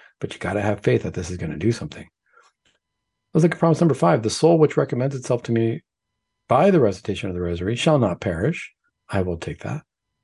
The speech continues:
Number six, "Those who recite my rosary devoutly, applying themselves to the consideration of its sacred mysteries,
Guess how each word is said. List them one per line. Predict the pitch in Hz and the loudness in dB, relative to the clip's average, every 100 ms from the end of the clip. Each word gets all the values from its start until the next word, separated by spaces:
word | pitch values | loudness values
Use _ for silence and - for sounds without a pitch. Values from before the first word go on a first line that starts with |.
| - | 2
Number | 160 | 2
six, | 156 185 - - | 4 2 -2 2
"Those | 123 156 | 4 4
who | 156 | 4
recite | 143 123 135 127 | 0 2 2 2
my | 120 | 4
rosary | 113 123 123 110 | 4 2 2 2
devoutly, | 101 120 123 104 | 4 2 2 -2
applying | 95 - - 120 196 196 | -6 -12 -4 2 6 6
themselves | 131 - 110 104 | 4 2 0 0
to | - 110 113 - - _ | 0 0 0 -8 -20 _
the | 104 | -4
consideration | 110 101 120 123 120 - | -2 -2 0 2 2 2
of | 107 | -2
its | 95 - | -2 0
sacred | 123 101 | 0 0
mysteries, | 120 131 101 98 | -2 0 -2 -2